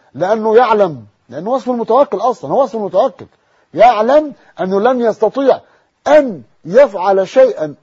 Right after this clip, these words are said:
أمر به إلا أن يعينه الله عليه. هو كده.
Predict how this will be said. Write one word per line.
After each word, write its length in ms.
أمر 340
به 400
إلا 800
أن 220
يعينه 460
الله 320
عليه. 220
هو 140
كده. 180